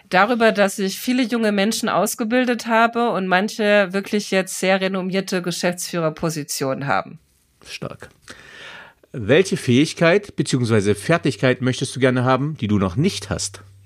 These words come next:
Speaker 1: Ach, ich würde gerne manchmal, ähm, hell sehen können. Wird wohl nicht werden.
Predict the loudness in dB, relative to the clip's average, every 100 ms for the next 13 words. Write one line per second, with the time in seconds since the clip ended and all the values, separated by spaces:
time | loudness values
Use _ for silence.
0 | _ -20 -20 -20 -20 -20 -18 -18 -20 -20
1 | -20 _ _ _ _ _ _ _ 0 2
2 | 2 -4 -4 -2 0 2 4 4 4 4
3 | 4 4 2 2 2 4 4 4 4 2
4 | 0 -6 -10 0 2 2 0 0 0 -2
5 | 0 0 0 -4 -10 -20 _ -20 _ _
6 | _ _ _ _ _ _ _ _ -14 -4
7 | -2 -2 -2 -2 -2 -4 0 0 0